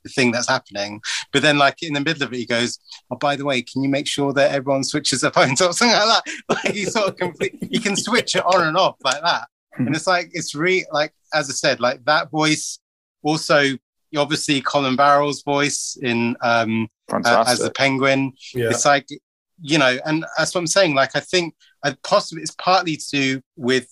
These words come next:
Speaker 1: how good the actors are, but I think probably it's got to do with how good the sound design is, that y-, you know, everything can sort of stick out like that.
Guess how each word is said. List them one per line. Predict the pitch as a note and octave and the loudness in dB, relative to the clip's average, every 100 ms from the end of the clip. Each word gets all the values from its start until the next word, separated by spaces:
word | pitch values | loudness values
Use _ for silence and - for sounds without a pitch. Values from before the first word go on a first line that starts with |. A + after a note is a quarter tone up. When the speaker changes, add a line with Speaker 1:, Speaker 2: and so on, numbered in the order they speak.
| - | -10
Speaker 1:
how | A#2 B2+ | 0 0
good | A#2 C3+ | 0 -2
the | A#2+ | 2
actors | C#3 - - A2 | 2 0 -4 0
are, | G#2+ | 0
but | B2+ | 0
I | A#2+ | -4
think | - C#3 - | -2 -6 -2
probably | D3+ C#3 | -2 2
it's | A#2+ A#2+ | 0 0
got | C3+ B2 | -4 -2
to | - | 0
do | A2 | 0
with | G#2+ - - - | 0 -8 -14 -2
how | - D3 | 0 2
good | B2+ A2 | 0 -4
the | G#2 | -4
sound | - - C3 D3 | 0 2 4 4
design | G#2 G2+ G2+ F#2+ G2 | 2 -4 -6 -8 -8
is, | G2 - | -8 0
that | G2+ G2 _ _ _ - | 2 2 _ _ _ -4
y-, | G#2 B2+ | -2 0
you | B2+ | 2
know, | A#2 G#2+ A2 | 4 4 2
everything | C3+ A#2+ A#2+ - A2+ A2 | 0 2 2 2 2 2
can | - A2+ | 0 -2
sort | B2+ A2+ | 0 -2
of | A2+ - - - | -6 -12 -14 -4
stick | - - A#2+ | -2 0 2
out | C3 C#3 | 2 2
like | F#2 E2+ | -2 -8
that. | F#2+ F2 | -8 -8